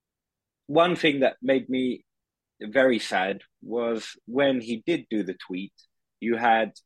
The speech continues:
lots of people commenting, "Oh, that's terrible. Oh, that's sad. Oh, no."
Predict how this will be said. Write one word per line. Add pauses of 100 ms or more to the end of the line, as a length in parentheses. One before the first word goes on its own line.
(180)
lots
of
people
commenting,
"Oh,
that's
terrible.
Oh,
that's
sad. (1200)
Oh,
no."